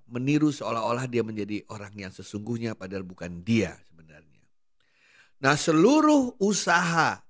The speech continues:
yang dilakukan oleh musuh negara yang terlihat maupun yang tidak terlihat ini, itu cara-cara yang teratur seperti ini dengan menggunakan perception of reality, post-truth,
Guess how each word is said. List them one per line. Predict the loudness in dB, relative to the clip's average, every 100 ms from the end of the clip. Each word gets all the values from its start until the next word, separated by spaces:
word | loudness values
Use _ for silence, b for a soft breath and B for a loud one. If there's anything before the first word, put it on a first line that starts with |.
| -8
yang | -2 6 6 6 -2 0
dilakukan | 0 2 -2 -8 -6 -6 -8 _ -14
oleh | -12 -12 -16 _ _ _
musuh | -2 6 6 6 2 2
negara | 2 0 2 0 -4 -16 _ _
yang | -14 -14 -14 _
terlihat | -12 -2 4 6 4
maupun | 2 -2 0 -2 -6
yang | -8 -14 -8
tidak | 0 2 2 0
terlihat | -4 -4 -4 -6 -8
ini, | -14 -10 -10 -12 _ _ _ _ _ _ _ _ _
itu | -2 0
cara-cara | 2 2 2 0 -2 0
yang | 0 -2
teratur | -8 -14 -6 -6 -4 -6 -6
seperti | -8 -10 -8 -8
ini | -6
dengan | -6 -6 -6
menggunakan | -6 -6 -6 -8 -12
perception | -14 -8 -2 -2 0 -2 -2
of | -2
reality, | 0 0 -2 -4 -6
post-truth, | -2 0 0 -2 -2 2 2 0